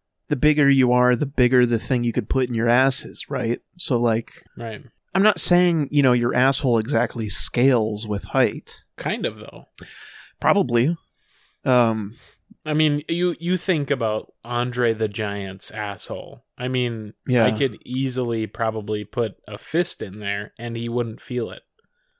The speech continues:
Speaker 2: You know what I mean?
Speaker 1: <laughs> Yeah.
Speaker 2: But if, but
Speaker 1: Oh.
Speaker 2: if it were, uh, i-, if <laughs>
Speaker 1: Oh,
Speaker 2: Oh,
Speaker 1: oh,
Speaker 2: oh,
Speaker 1: some
Speaker 2: for you.
Speaker 1: talk.
Speaker 2: Yeah.
Speaker 1: Yeah,
Speaker 2: Yeah.
Speaker 1: um, uh,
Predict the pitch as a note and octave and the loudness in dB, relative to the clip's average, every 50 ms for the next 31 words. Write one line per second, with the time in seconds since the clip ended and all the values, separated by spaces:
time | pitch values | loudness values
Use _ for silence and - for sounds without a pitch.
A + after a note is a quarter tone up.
0 | _ _ - - - A#2+ A2+ A2 A2+ A2 - - F#3 C3 A#2 - - - - - | _ _ -20 -10 -2 2 2 2 2 0 0 2 2 2 2 0 -2 -2 -4 -12
1 | - - - - - - - D#3 - - - - - - _ _ _ - C#3+ - | -12 -10 -8 -8 -8 -8 -8 -8 -8 -8 -10 -12 -12 -14 _ _ _ -6 0 4
2 | D3+ D3 C3+ B2 B2 - - - - _ - D#3+ D3 D#3 C#3+ - D#3+ D3+ - D3+ | 4 4 4 4 0 -4 -8 -16 -20 _ 0 0 0 0 0 -4 -6 -8 -2 0
3 | C#3+ C#3 C#3 A#2+ B2+ D#3+ G#3 G#3+ G3+ - F3 D3 B2+ D#3 C#3+ B2 C#3+ C#3 C3 G#2+ | 2 4 4 6 6 8 8 8 8 8 8 6 6 6 4 4 2 2 2 0
4 | B2+ C3+ C3+ - - C3+ - - - D#3+ D#3+ - - - - - - - G#3+ - | 0 -4 -4 -6 -8 -12 -8 -2 0 0 2 0 0 -4 -6 -6 -6 -8 -8 -8
5 | - - - - F#3+ - - - - - - _ _ - - - - - - - | -8 -8 -10 -2 0 0 0 0 -4 -20 -20 _ _ -14 -4 -2 -2 -2 -2 -6
6 | - - - C3+ C#3 E3 F3 D3+ B2 A#2 - D3 D#3+ E3 D#3+ D#3 C#3+ - A#2 A#2+ | -18 -8 0 4 6 8 8 8 6 6 6 6 8 8 10 10 8 8 6 4
7 | B2 C#3 - C#3+ D3 C#3+ C3+ C3+ C#3+ D3+ D3+ D3 C#3 C#3 D3 C#3+ D3 D#3+ E3+ E3+ | 4 4 6 6 6 6 6 6 6 6 8 8 8 6 6 4 4 6 6 6
8 | E3 F3+ F#3+ F#3 F3 D#3 C3 B2 A#2+ A#2 B2 - - - _ _ _ _ _ _ | 8 6 6 6 4 2 0 -2 -4 -6 -8 -8 -10 -12 _ _ _ _ _ _
9 | - B2 A#2 A#2 B2+ A2+ A2 A2 A2 A2 G#2+ A#2+ C3 C3+ C3 A#2+ A#2 A#2 C3+ A#2+ | -6 -4 0 0 2 2 2 0 -2 -2 -2 0 0 0 0 0 2 2 2 4
10 | A#2 A#2 - - - - A#2+ B2 B2 B2 A2+ - A#2+ A2+ A2+ A2 A2 | 2 2 -2 -4 -4 -4 -2 -2 -4 -6 -6 -4 -2 -2 -2 -4 -6